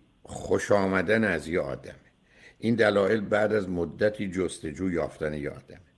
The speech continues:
این دلایل برمیگرده به اینکه شما رو با او یا او رو با شما دیدند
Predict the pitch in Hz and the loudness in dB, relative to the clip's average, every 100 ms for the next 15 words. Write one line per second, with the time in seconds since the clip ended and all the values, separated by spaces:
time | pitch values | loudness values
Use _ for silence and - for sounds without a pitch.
0 | _ - - _ 110 120 107 95 95 98 | _ -20 -20 _ -2 0 4 4 4 4
1 | 110 98 104 107 104 104 101 98 90 92 | 2 4 2 2 4 4 4 2 0 -2
2 | 98 98 - - 82 85 90 95 92 80 | -4 -6 -8 -2 0 0 0 2 0 0
3 | 80 78 90 90 87 82 78 85 82 80 | 0 0 -2 -4 -2 -2 0 -2 -2 -6
4 | - 78 87 78 78 76 80 80 87 | -6 -6 -6 -6 -6 -4 -4 -4 -8